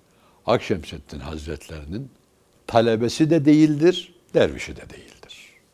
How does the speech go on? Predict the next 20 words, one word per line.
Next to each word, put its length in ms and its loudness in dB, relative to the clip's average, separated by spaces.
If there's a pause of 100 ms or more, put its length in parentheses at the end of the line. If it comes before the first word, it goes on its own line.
(280)
Akşemseddin 760 -4 (460)
Hazreti 580 -6 (380)
Fatih'ten 680 -10 (220)
biraz 460 0
yaşlı 380 -16
ama 300 -6 (760)
baba 300 0
yaşında 380 -12
değil, 160 -16 (100)
abi 280 2 (280)
kadar. 380 -20 (1040)
İkinci 320 0
Murat 320 4
Han, 180 -2 (460)
Hacı 240 -6
Bayram-ı 440 -4
Veli'yi 560 -8 (1080)
Edirne'ye 540 -6
çağırdığı 600 -12
vakit 500 -14